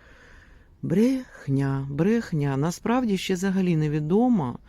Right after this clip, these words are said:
який ріст може мати ця рослина, бо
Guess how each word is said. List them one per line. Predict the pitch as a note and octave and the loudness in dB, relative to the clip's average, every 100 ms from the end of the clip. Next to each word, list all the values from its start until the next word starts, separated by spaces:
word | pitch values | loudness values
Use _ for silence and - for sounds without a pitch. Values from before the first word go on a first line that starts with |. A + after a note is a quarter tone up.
| - - - - | -20 -20 -20 -8
який | D3 D#3 F#3 E3+ | -6 -4 0 0
ріст | A3 - D#3 | 0 -2 -2
може | E3 F3+ E3 | -2 0 0
мати | E3 F3 D#3+ | -2 -2 -6
ця | - D#3+ | -4 -2
рослина, | E3 - D#3+ D3 C3+ | -2 -4 -4 -2 -4
бо | C3 D3 D3+ | -4 -2 -2